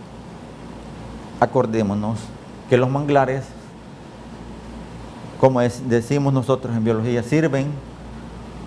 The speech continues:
como nurserías de las diferentes especies que vienen desde mar abierto a desovar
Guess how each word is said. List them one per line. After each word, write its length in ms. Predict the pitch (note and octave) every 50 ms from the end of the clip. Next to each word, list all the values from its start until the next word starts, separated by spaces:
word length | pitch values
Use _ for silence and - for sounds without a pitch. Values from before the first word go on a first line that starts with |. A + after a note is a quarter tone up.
| - - - - - - - - - -
como 320 | C3+ D3 D3 C#3 C3+ C3+
nurserías 800 | C3 C#3+ D3 C#3 C3+ C3 B2 A2+ C#3+ F#3+ G3 D#3+ C#3+ D3 D3 - - - - - - - -
de 100 | B2 C3+
las 140 | C3+ B2+ A#2
diferentes 580 | C3+ B2 - B2+ B2+ D3 E3+ E3 D#3+ D#3 C3+
especies 680 | C3 A#2 A2 - - D#3 C#3+ C3+ C3+ - B2 A2 A2+ A2+ A2+ - - - - - - - - - - - - - - - - - - - - - - - - -
que 100 | C#3+ C3+
vienen 440 | C3 C#3 C#3+ C#3+ C3+ B2 A2+ G#2+ G2+ G2 - - - -
desde 280 | A2 B2 A2+ G2 A#2 A2
mar 200 | A#2+ C#3+ D#3 D#3+
abierto 540 | D3+ D3+ C#3+ C3+ C3 G#2+ - - A#2 A2+ A2 - - - - - - - - - - - - - - - - - - - - - -
a 80 | - A#2+
desovar 640 | B2 B2 - - A#2+ A2 A#2 B2+ C#3 B2+ - -